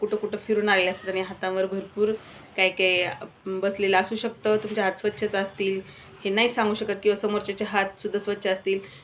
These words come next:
हे नाही सांगू शकत. तर, अं, पाणी देताना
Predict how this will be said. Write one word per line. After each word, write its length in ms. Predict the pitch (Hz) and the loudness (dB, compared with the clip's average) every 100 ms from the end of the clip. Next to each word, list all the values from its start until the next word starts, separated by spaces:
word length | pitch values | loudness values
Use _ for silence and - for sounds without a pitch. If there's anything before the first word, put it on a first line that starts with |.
| - | -4
हे 60 | 202 | 2
नाही 160 | 220 | 2
सांगू 280 | 220 208 196 | 2 0 0
शकत. 300 | 196 202 220 - - - - | -2 -2 -4 -4 -20 -20 -6
तर, 180 | 196 196 | 2 4
अं, 320 | 190 190 190 - - - - _ - | 6 4 4 -2 -16 -20 -20 _ 6
पाणी 240 | 208 214 | 6 8
देताना 500 | 214 208 202 196 254 | 6 6 4 2 -2